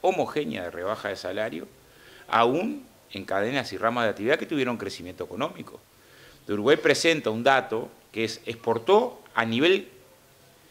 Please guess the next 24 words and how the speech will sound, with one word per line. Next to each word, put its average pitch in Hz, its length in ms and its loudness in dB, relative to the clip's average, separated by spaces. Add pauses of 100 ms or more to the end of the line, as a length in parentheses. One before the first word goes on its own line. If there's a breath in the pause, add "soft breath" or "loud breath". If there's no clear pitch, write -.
(120)
histórico, 151 600 4
nunca 196 300 2
antes 180 220 -4
en 143 60 -2
la 127 60 0
historia 160 280 0
del 127 60 0
Uruguay 160 200 6
hubo 170 180 4
tanto 226 340 4
nivel 160 240 2
de 147 60 0
exportación. 110 500 -4
Bajaron 180 340 2
los 151 100 -6
salarios 151 320 -2
y 139 60 -2
bajaron 127 280 0
las 113 80 -2
jubilaciones. 95 600 -8
¿Para 139 160 2
qué - 80 -4
me 254 100 0
sirve 85 400 -6